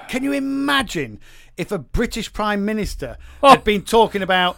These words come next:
Speaker 1: the,
Speaker 2: <laughs>
Speaker 1: uh, the English Civil War?
Speaker 2: Yes.
Speaker 1: And said, "Oh yeah, do you remember the time? Do you remember the time
Speaker 2: Yeah.
Speaker 1: when they, uh, when, when they took over the airports?"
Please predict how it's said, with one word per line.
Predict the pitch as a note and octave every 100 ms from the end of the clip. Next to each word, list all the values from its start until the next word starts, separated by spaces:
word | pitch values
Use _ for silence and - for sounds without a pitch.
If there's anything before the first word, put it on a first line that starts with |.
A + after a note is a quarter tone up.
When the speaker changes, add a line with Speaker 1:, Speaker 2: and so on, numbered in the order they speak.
| -
Speaker 1:
the, | C4 - F#3+ F#3 F#3
Speaker 2:
<laughs> |
Speaker 1:
uh, | E3+ E3+ E3 E3
the | B2+ F3+ F3+ -
English | A#3+ A#3+ G#3+ F#3 -
Civil | G3+ G3+
War? | F#3+ F#3 C3 G2+ A#3+
Speaker 2:
Yes. | E3+ A2 - - - - -
Speaker 1:
And | F3 -
said, | F3+ D#3
"Oh | G3 G#3+
yeah, | - G#3 -
do | -
you | C4
remember | D#4 D#4 D#4
the | D#4
time? | - D#4+ C4+ G#3 B3+ C#4+ C4 - _ -
Do | D4
you |
remember | D4 D#4 D#4 D4+
the | D4+
time | - D#4 C#4 G#3+ A3 B3+ C4+
Speaker 2:
Yeah. | D#3 G3+
Speaker 1:
when | C4 C4+
they, | C4 C4
uh, | C4
when, | A#3+ B3+ -
when | A3+ B3+
they | -
took | C#4+ C#4
over | C#4+ C#4+
the | D4
airports?" | D#4 D#4+ - G3+ C4 D4 - - -